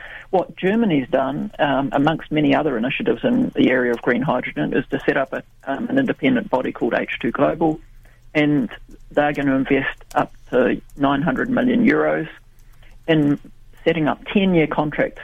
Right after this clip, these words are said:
to buy in hydrogen and its derivatives. Actually, first of all, it'll probably be hydrogen, green hydrogen in the form of methanol, um, ammonia, and, uh, syn fuel, or saf for aviation. Um, and they'll set up a ten-year contract for, for that supply, which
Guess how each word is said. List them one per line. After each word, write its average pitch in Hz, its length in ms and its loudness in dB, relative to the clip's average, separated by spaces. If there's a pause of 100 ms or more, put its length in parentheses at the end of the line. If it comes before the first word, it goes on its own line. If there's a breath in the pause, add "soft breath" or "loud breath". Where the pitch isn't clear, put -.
(100)
to - 80 -8
buy 147 360 -2
in 143 340 -2
hydrogen 143 540 -2
and 123 120 -4
its - 160 -12
derivatives. 156 600 0
Actually, - 320 0
first - 280 -2
of 117 120 -4
all, 117 140 2
it'll 120 120 0
probably 120 300 -2
be 135 100 -6
hydrogen, 123 580 -4 (300 soft breath)
green 143 160 2
hydrogen 131 400 -4
in 127 80 0
the 117 60 -2
form 120 240 0
of 113 100 -4
methanol, 127 640 0 (100)
um, - 380 -2
ammonia, 131 600 4
and, - 280 -2 (160)
uh, - 180 -4 (100)
syn 147 200 0
fuel, 165 340 0
or - 220 -4 (200)
saf 139 200 0 (100)
for - 160 -2 (100)
aviation. 143 640 0 (720 loud breath)
Um, 156 300 0
and 165 120 2
they'll 170 240 0 (180)
set 175 100 2
up - 60 -2
a - 40 -10
ten-year 202 280 2
contract 190 420 -2
for, - 160 -2 (180)
for - 60 -4
that - 180 -2
supply, 165 380 0
which 127 180 -4